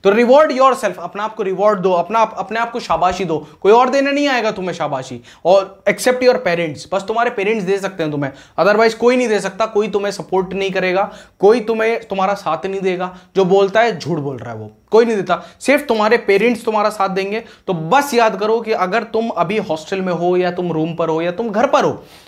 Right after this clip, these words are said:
तुम पढ़ाई कर रहे हो अभी, तुम्हारे फादर, तुम्हारी मदर को तुम्हें अब रेस्ट देना है, ठीक है। रेस्ट कैसे? उन्हें कंफर्ट लाइफ देनी है, अच्छी लाइफ देनी है, उसके लिए तुम्हें पढ़ना है बस।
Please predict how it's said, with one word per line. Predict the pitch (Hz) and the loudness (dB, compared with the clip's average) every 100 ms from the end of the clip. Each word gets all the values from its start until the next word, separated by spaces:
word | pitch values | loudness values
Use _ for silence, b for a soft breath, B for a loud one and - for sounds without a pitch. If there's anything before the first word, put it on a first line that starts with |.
| _ | _
तुम | 269 320 | -2 -2
पढ़ाई | 311 214 190 277 | 2 2 4 2
कर | 220 196 | 2 0
रहे | 196 | -2
हो | |
अभी, | 190 226 254 B _ | -4 -8 -10 B _
तुम्हारे | 180 185 202 233 240 240 - | -4 0 2 2 2 -2 -6
फादर, | 180 165 180 202 | 0 2 2 2
तुम्हारी | 190 180 170 160 | 0 -2 -2 -2
मदर | 139 147 185 | -2 0 -2
को | 180 - 175 | -4 -8 -6
तुम्हें | - 156 165 175 | -6 -6 -6 -6
अब | 135 143 | -8 -8
रेस्ट | 127 127 - | -8 -10 -12
देना | 113 104 | -12 -12
है, | 101 b b - | -14 b b 0
ठीक | 208 208 | 2 4
है। | |
रेस्ट | 165 208 220 - | 4 2 2 -2
कैसे? | 208 202 | -2 -2
उन्हें | 180 180 185 | -2 -2 -2
कंफर्ट | 165 151 175 165 | -6 -4 -4 -2
लाइफ | 143 139 | -4 -6
देनी | 131 127 127 | -6 -8 -6
है, | |
अच्छी | 135 - - | -6 -4 -2
लाइफ | 196 156 143 | 0 0 -2
देनी | 139 139 | -4 -4
है, | 143 B B 226 | -6 B B -2
उसके | 262 - 302 | -2 -2 -2
लिए | 294 | 0
तुम्हें | 285 269 | 0 0
पढ़ना | 254 147 117 | 0 -2 -6
है | 101 | -14
बस। | 78 - | -18 -20